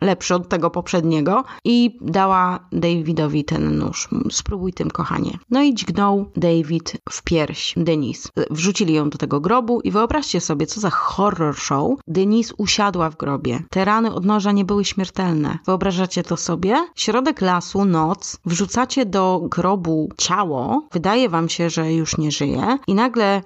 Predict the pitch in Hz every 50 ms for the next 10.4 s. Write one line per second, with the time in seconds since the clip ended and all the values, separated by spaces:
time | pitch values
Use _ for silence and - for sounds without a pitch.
0 | - - 180 196 196 - 233 - 208 - - 196 185 180 175 160 165 170 180 180
1 | - - - - 220 262 277 269 185 - - - 151 151 - 143 135 - - -
2 | 139 143 175 196 214 294 - - 170 156 180 175 - - 196 190 180 170 170 180
3 | 180 180 - 147 151 - - - - - 190 175 175 165 - 165 156 165 - -
4 | - - - - 175 208 233 233 262 214 196 190 214 196 - - - - 196 170
5 | - - - 160 165 190 214 - - - 185 - - - 220 202 202 196 190 180
6 | 170 190 185 180 175 175 - 175 165 160 156 151 147 165 185 - - - - 262
7 | 277 294 277 - - - - 180 165 - - 156 - 165 165 - - 185 - -
8 | - 160 165 165 196 226 269 285 269 254 - - - 302 285 - 294 285 269 285
9 | 302 302 302 294 269 240 - - 156 - - - - 160 160 160 147 - 160 -
10 | 156 156 151 151 160 214 254 -